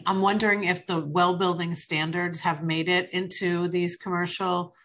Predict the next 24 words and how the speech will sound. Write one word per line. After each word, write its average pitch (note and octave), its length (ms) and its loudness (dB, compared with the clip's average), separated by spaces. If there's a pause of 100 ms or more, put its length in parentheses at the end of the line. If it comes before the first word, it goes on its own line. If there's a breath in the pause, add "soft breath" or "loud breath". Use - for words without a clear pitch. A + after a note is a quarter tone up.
(400 soft breath)
um, D#3 460 0
properties F#3 600 0
for, D#3+ 480 -4
for F#3 140 -4
healthcare. F3+ 720 0
And F3 120 -6
I'm E3+ 100 -8
also G3+ 360 -2
wondering E3+ 680 -4
if, D#3+ 240 -8
um, D3 540 -2 (480 loud breath)
if A3 160 -2
there's A#3 260 2
been G#3+ 600 2 (300 loud breath)
a G3+ 100 4
lot F#3+ 420 4
of F#3 180 -4 (320)
space B3 540 0
that G3 220 -2
they F#3 120 2
no F3+ 200 0
longer F3+ 360 -2
need F#3 420 -4
because F3+ 600 -2